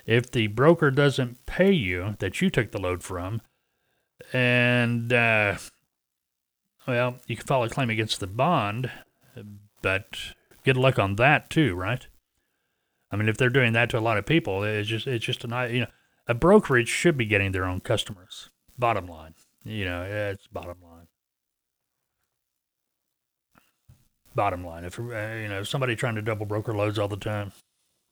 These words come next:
You know, now I will say this, a lot of new people get into the industry and they think, "Wow, that's all I gotta do. There are loads right there. I can," no, no, no, no, no.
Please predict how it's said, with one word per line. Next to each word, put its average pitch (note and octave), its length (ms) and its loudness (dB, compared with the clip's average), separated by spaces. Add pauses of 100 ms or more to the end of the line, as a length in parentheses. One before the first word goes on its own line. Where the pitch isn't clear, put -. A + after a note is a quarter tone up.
(920)
You B2 60 -4
know, A#2+ 140 2
now C#3+ 240 6
I - 20 6
will D3+ 160 4
say F2+ 180 -2
this, F#2+ 300 -4
a A#2+ 40 -6
lot B2 140 2
of G#2 120 0
new A#2 100 0
people G2+ 240 -6
get G2 140 -2
into G2+ 200 -4
the F#2+ 60 -2
industry G#2 460 -2
and G2 80 -6
they G2+ 80 -2
think, F#2+ 280 -6
"Wow, E3 300 -2
that's B2+ 180 -4
all A#2 120 -2
I G#2+ 80 -4
gotta F#2 180 -2
do. D3 200 2
There B2+ 200 -2
are G2+ 60 -4
loads C3 340 0
right G#2+ 220 -4
there. D3 260 -4
I G2 100 -4
can," G2 280 -10 (680)
no, D#3+ 200 6
no, G2 120 2
no, F2 120 -2
no, E2+ 120 -4
no. D#2+ 220 -8